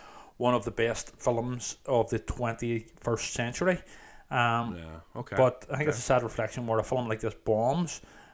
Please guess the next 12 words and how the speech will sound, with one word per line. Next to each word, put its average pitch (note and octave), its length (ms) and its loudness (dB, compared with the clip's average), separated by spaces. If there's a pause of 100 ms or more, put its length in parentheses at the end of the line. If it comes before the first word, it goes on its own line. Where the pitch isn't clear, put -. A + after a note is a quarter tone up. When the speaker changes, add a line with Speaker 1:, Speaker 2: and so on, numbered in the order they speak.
(100)
Speaker 1:
and, A2+ 480 -2 (380)
but A#2 160 -4
yet, A2+ 340 0
you B2+ 140 -6
know, A2 320 -4 (200)
l-, A2+ 60 -18 (260)
let's, C#3 260 2
let's D3 180 4
just - 160 0
say B2 120 4
lesser A2+ 460 4
films, D3 560 -2